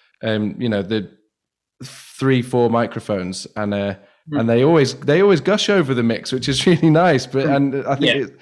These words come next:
Speaker 1: probably
Speaker 2: Yeah.
Speaker 1: surprises them when they find out how minimal it
Speaker 2: Yeah.
Speaker 1: actually is.
Speaker 2: Well, it probably just suggests that you've captured it well, you know, and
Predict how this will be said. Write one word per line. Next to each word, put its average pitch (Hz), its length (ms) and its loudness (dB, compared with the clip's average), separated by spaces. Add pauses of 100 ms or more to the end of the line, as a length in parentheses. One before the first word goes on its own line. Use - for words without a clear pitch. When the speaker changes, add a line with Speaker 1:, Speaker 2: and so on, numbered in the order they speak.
(200)
Speaker 1:
probably 160 340 2
Speaker 2:
Yeah. 147 60 0
Speaker 1:
surprises 151 540 0
them 113 140 0
when 110 140 0
they 120 100 0
find 127 300 -2
out 113 180 0
how 117 140 -2
minimal 117 420 0
it - 80 -2
Speaker 2:
Yeah. 139 100 2
Speaker 1:
actually 117 320 -8
is. 101 280 -6 (400)
Speaker 2:
Well, 175 220 2
it - 60 -14
probably 165 220 2
just 135 240 -2
suggests 127 400 -2
that 135 160 -10
you've 123 160 -6
captured 151 380 -4
it 113 100 -6
well, 113 340 -14 (180)
you 131 140 -6
know, 120 360 -8
and 135 380 -10